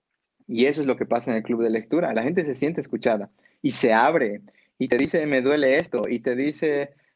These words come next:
"Yo solo crecí con mis abuelitos". Y te dice, eh, "No puedo superar aún la muerte de, de mi papá". Entonces, creo que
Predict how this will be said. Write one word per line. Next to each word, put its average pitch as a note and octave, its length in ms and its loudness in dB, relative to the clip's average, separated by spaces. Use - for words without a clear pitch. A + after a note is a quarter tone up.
"Yo D3 160 0
solo D#3 260 0
crecí D3+ 480 0
con A#2 240 -2
mis A2+ 160 -4
abuelitos". A#2+ 800 0
Y A#2 120 -4
te A#2 180 0
dice, C3+ 600 0
eh, B2 220 0
"No E3 180 2
puedo F#3+ 280 4
superar D3+ 520 0
aún E3 380 -2
la C#3 80 0
muerte C#3 340 -4
de, A#2 240 -4
de A2+ 160 -2
mi A2+ 120 -4
papá". C#3+ 480 -2
Entonces, A#2+ 1200 0
creo D#3+ 340 2
que A2+ 720 0